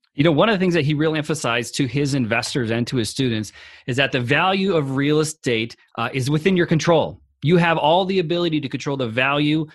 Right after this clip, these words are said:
of it because you control, uh, your, the amount of investment you put into it by raising rents, managing these expenses. So, uh, despite what is happening in terms of the single-family home prices going up and down, despite what's happening with covid, we have so much control over the value of these assets that they're not subject to the same kind of risks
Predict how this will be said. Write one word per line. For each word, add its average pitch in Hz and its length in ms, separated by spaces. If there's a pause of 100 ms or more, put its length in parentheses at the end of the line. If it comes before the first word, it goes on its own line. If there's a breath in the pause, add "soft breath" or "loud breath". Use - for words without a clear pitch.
(120)
of 143 180
it 156 120
because 143 360
you 180 80
control, 165 600 (240 soft breath)
uh, 120 80
your, 131 220
the 127 60
amount 135 280
of 117 80
investment 139 480
you 135 60
put 139 160
into 139 240
it 131 180
by 117 80
raising 131 480
rents, 127 440
managing 139 720
these 131 160
expenses. 135 640
So, 139 240 (280 loud breath)
uh, 127 140
despite 208 460
what 208 140
is 190 100
happening 160 480
in 120 120
terms 131 280
of 117 140
the 123 380 (220 soft breath)
single-family 175 640
home 165 180
prices 156 360
going 156 200
up 160 160
and 147 120
down, 147 220
despite 160 300
what's 151 120
happening 151 280
with 131 120
covid, 151 500 (220 loud breath)
we 147 140
have 139 160
so - 360
much 190 240
control 156 520
over 131 120
the 123 80
value 123 220
of 127 80
these 120 180
assets 120 380
that 113 120
they're 117 100
not 123 160
subject 156 460
to 139 60
the 117 100
same 135 280
kind 123 260
of 113 140
risks 185 420